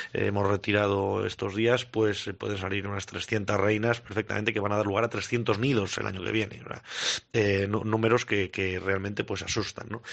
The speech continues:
Entonces, eh, van a afectar a la apicultura, eh, en dos sentidos. El primero, pues, es, es en base al miedo de las abejas, que si la colmena detecta que hay un, un depredador en la puerta esperando a que salga alguna abeja para, para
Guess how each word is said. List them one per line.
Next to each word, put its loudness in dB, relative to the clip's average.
Entonces, 4
eh, 6
van 2
a 6
afectar 0
a 4
la 4
apicultura, 0
eh, 4
en 0
dos 4
sentidos. 0
El -2
primero, 0
pues, 0
es, 2
es 0
en 0
base 2
al 2
miedo 2
de -4
las -2
abejas, -2
que 2
si 0
la 2
colmena 2
detecta 2
que 2
hay 4
un, -2
un -2
depredador 4
en 0
la 0
puerta 4
esperando 0
a -2
que -2
salga 2
alguna 0
abeja 2
para, 2
para -8